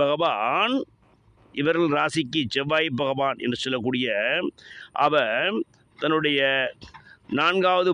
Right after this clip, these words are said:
பார்வை கண்ணி இருந்து கொண்டு லாபத்தை பார்க்கும் பொழுது யோகம் விருத்தியாக மண்மனையால் யோகம் குடிக்க நேரம் ஏற்படும். இரண்டாவது தனவரவு கூடும். மூன்றாவது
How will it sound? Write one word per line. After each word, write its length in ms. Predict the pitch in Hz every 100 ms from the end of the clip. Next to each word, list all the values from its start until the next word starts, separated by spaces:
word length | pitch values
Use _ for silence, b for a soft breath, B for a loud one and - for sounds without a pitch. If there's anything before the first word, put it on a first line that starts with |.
| 143
பார்வை 300 | 143 143 143 -
கண்ணி 240 | 135 160 170 143
இருந்து 240 | 143 143
கொண்டு 340 | 131 139 135 110 123 277 - _ _ B _ -
லாபத்தை 420 | 131 156 175 151 170 123
பார்க்கும் 340 | 151 135 143
பொழுது 220 | 143 147 147
யோகம் 340 | 135 147 147 139
விருத்தியாக 440 | 135 113 135 143 151
மண்மனையால் 600 | 123 143 156 156 147 143
யோகம் 300 | 127 127 135 127
குடிக்க 300 | 127 120 123
நேரம் 300 | 123 127 127
ஏற்படும். 380 | 127 107 127 147 160 -
இரண்டாவது 760 | 117 139 156 156 135 139 143 120
தனவரவு 440 | 117 139 147 147 131 131
கூடும். 340 | 135 143 156 151 B B -
மூன்றாவது 600 | 135 151 160 156 147